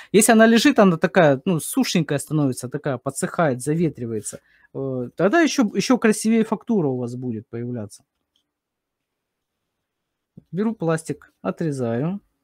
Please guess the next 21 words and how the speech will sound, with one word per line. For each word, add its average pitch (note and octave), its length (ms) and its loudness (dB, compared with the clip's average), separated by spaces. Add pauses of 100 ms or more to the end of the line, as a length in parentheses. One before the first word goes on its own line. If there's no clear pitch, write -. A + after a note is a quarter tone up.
(300)
Раз, D#3 460 -6
отрезал. C3 520 -8 (600)
Теперь F3 360 2
из E3+ 140 0
него A3 260 8
я E3 120 8
сейчас - 400 -2
тоже C#3 280 -2
так - 220 -10
половинку C#3 540 -2
оторву. G3+ 460 0
Здесь, C#3+ 560 0
э, B2+ 320 -2 (460)
под, C#3+ 340 -2
э, C3 440 0
расправлю, C3+ 600 0
где C#3 240 0
у B2+ 80 4
меня A2 260 0
вот, A#2 140 -6 (100)
э, A#2 220 -10